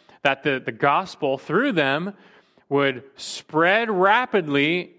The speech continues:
and be glorified. Now, I love how he puts this in the Greek. This word, the, the phrase you see, "spread rapidly," it's really just the, the very simple word for run. Treko just means to run,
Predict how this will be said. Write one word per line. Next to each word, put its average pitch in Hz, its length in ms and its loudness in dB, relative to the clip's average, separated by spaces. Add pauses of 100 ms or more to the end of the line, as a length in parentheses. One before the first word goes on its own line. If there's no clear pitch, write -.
(220)
and 139 140 -6
be 190 100 0
glorified. 190 640 0 (1700)
Now, 170 100 4
I 156 40 0
love 160 180 2
how 170 100 4
he 151 80 -4
puts 160 220 -2
this - 180 -2
in 156 80 -4
the 131 80 -2
Greek. 135 380 -2
This 139 180 -8
word, 202 580 0 (280)
the, 147 80 -8
the 139 80 -10
phrase 175 420 -2
you 165 80 -4
see, 180 220 -2
"spread 160 420 -2
rapidly," 165 580 0 (460)
it's - 100 -12
really 285 220 2
just 185 480 -4 (240)
the, 143 140 -6
the 139 100 -8
very 147 260 0
simple 175 380 -2
word 156 480 0 (200)
for 170 200 -2
run. 135 520 0 (680)
Treko 214 340 0
just 135 180 -10
means 160 180 -6
to - 140 -2
run, 139 480 0